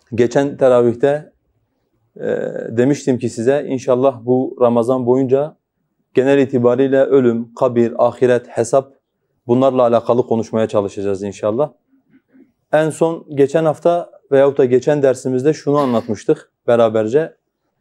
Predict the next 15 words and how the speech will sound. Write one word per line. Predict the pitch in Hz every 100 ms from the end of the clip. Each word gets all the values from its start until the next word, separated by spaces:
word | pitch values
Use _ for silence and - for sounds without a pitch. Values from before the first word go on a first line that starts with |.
| _ _
Demiştik | 143 170 180 170
ki | 165
her | 151 180
insan | 165 151 175 170
bir | 165
gün | 180
ölecek. | 180 147 104 92 _ _ _ _
Bunun | 120 135
kaçarı | 139 131 143 156
yok. | 113 - -
Herkes | 151 143 131
mutlaka | 139 143 127 120 135
bir | 135
gün | 127 147
ölecek. | 127 107 92 82 _